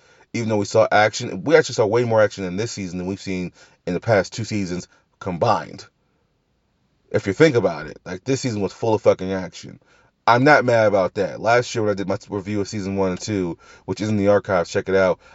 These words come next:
I said, I can't remember what I said. I think it was something to the effect of, uh, the, the, their lack of action, uh, has me with a lack of bloodthirst or whatever. I was just talking crap,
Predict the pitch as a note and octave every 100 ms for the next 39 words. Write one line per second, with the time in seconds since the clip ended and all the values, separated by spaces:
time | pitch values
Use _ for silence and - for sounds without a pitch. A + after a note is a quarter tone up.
0 | - - - - A#2 G#2 F2+ _ - A2
1 | - B2 G#2+ A2 G2 F#2 F#2 - G2+ F#2+
2 | F2 - _ _ _ - - B2+ A2+ A2+
3 | G2+ G#2+ G2+ G#2 G2+ G2+ G2 F2 - _
4 | _ _ - F3+ F3+ - _ _ _ _
5 | _ F#2+ G#2+ A2+ F#2+ G#2+ G2+ G#2+ G#2 A2
6 | G#2 G#2 A#2+ B2 A#2+ - A2 G#2 G2 -
7 | A#2 A2+ - G#2 G2+ - _ _ - B2+
8 | G#2+ B2 B2 A#2 G#2+ A2+ A2 G#2 G2+ G#2
9 | G#2+ G2 D#2 G2 A2+ - A2 G#2+ F#2+ A2+
10 | - C#3 D3 G#2 - A2 F2+ E2+ B2 A2
11 | F2+